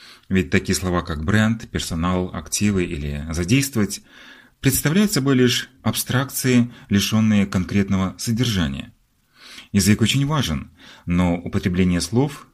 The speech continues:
не отражающих ваших реальных намерений и не подкреплённых осязаемыми делами, будет глупостью, если не хуже. В Starbucks все без исключения сотрудники называются партнёрами. Это обозначение применяется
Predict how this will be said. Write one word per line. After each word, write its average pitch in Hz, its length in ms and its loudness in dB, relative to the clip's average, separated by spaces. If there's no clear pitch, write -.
не 85 80 -2
отражающих 82 560 -4
ваших 87 420 -4
реальных 85 420 -2
намерений 120 640 4
и 95 100 2
не 87 120 0
подкреплённых 90 800 0
осязаемыми 87 640 -2
делами, 120 600 0
будет 104 260 4
глупостью, 110 640 0
если - 220 -2
не 87 120 0
хуже. 76 400 -4
В - 60 -6
Starbucks 185 680 4
все - 220 2
без 175 200 2
исключения 123 760 2
сотрудники 123 520 0
называются 95 500 2
партнёрами. 76 600 -4
Это 101 220 4
обозначение 92 760 4
применяется 85 800 -2